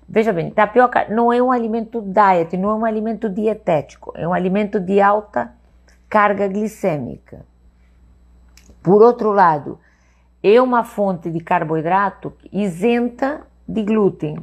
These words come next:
como seria, por exemplo, o trigo, mas ele tem uma carga glicêmica bem parecida a um pão,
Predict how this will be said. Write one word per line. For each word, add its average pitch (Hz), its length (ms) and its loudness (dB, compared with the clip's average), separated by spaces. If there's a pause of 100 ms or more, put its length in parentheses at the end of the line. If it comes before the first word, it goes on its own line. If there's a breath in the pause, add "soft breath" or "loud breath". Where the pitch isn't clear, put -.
(140)
como 180 240 -4
seria, 180 280 0
por 190 200 -2
exemplo, 196 640 -2
o 208 100 2
trigo, 175 460 -2
mas 165 240 -2
ele 196 160 0
tem 208 120 -2
uma 202 160 -2
carga 208 320 -2
glicêmica 202 540 -2
bem 214 340 2
parecida 226 800 -2 (600 soft breath)
a 175 140 6
um 220 220 0
pão, 208 420 2